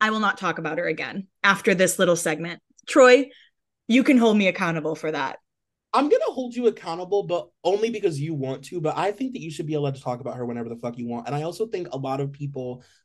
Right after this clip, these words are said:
Speaker 2: listen to this show who are literally obsessed with her. And it's like, you can fast forward a few seconds. Like, there's a t-, a ten second forward button on all listening platforms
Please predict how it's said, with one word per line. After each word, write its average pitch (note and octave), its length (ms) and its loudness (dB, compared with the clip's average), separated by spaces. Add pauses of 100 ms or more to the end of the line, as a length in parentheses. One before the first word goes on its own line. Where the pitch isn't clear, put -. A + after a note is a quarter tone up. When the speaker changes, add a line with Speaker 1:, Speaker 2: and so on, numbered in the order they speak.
Speaker 2:
listen C#3+ 320 0
to C#3+ 120 -4
this C3+ 200 -2
show B2+ 360 -6
who B2+ 180 -4
are B2+ 180 -4
literally C#3 600 -2
obsessed B2 480 -8
with D3+ 100 -8
her. D#3+ 260 -4 (440)
And C#3+ 440 2 (600)
it's G3 160 2
like, A3 260 6
you F#3+ 240 0
can C4+ 240 0
fast F#3 400 -6
forward D3+ 640 -2
a C3+ 100 0
few C3+ 260 -8
seconds. A#2 580 -8
Like, D3+ 180 0
there's A3 220 4
a A3 180 -4
t-, D3+ 60 -18 (240)
a D3+ 100 0
ten F#3 480 -10
second E3+ 580 -10
forward D3 440 -4
button F3 420 -6 (340)
on D3+ 420 -4
all D#3 580 -2
listening D3+ 600 -4
platforms E3 760 -6